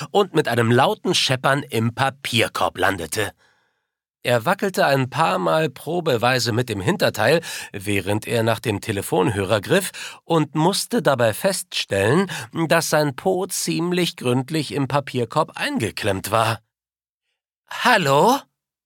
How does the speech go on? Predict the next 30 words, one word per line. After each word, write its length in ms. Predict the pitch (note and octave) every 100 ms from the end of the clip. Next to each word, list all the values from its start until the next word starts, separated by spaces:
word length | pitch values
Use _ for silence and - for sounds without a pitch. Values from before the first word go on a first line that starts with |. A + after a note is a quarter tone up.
| _ _ -
sagte 540 | A2 F2+ A2 B2 -
er 260 | G2 A2 F#2+
in 120 | G#2
dem 180 | G2+ F2+
ruhigsten 640 | D#2 B2+ C3 - - G2+
Tonfall, 640 | - A2+ C3 B2 B2 B2 B2 - -
den 340 | B2 A#2+ B2 G#2+
er 200 | B2 B2
zustande 580 | - C#3 - B2 A2 F#2+
brachte, 420 | G2+ - C#3+ B2 - - -
während 640 | B2+ C3 C#3 C3+ D#3 -
er 240 | B2 C3+
mit 220 | C3+ C#3 C3+
dem 140 | B2+
anderen 560 | - E3 F3 D3+ E3 D#3+
Flügel 480 | - E3 E3+ F3
versuchte, 680 | D#3+ E3 C3+ E3+ F3+ - E3
seinen 400 | B2+ C3+ D3 D3
Po 440 | - F#3+ E3+ F2+ - - -
aus 260 | - A#2 -
dem 180 | B2 A#2
Papierkorb 680 | C#3 B2 D3+ A2+ - F2+ -
herauszuzwängen. 880 | F2+ G#2+ F#2 - B2+ - C3 A#2 A2 _ - _ _ _ _ _ _ _ _ _
„Hier 360 | - A#3 C4 G3+
ist 240 | G3 F#3
das 200 | G3+ F#3+
Büro 320 | - F3+ D#3 G3+
von 240 | - E3+
Mister 280 | F3 - F3+
Pinguin, 640 | F#3+ D3+ C#3 C3 C#3+ B2+